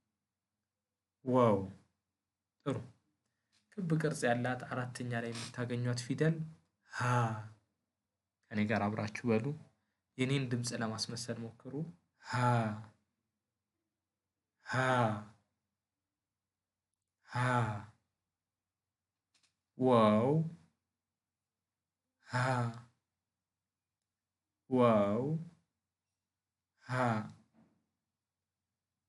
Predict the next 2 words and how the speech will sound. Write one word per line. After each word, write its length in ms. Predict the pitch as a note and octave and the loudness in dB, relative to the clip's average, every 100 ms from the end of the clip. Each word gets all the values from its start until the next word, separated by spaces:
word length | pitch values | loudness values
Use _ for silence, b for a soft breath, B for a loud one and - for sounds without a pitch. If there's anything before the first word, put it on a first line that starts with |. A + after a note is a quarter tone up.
| _ | _
ዋው፣ 560 | B2+ B2 A#2 G#2+ G#2+ A2+ D3+ D#3+ - - _ _ _ _ _ _ _ _ _ _ _ _ _ _ | 0 4 4 4 4 2 2 0 -4 -18 _ _ _ _ _ _ _ _ _ _ _ _ _ _
ሀ። 100 | - | -6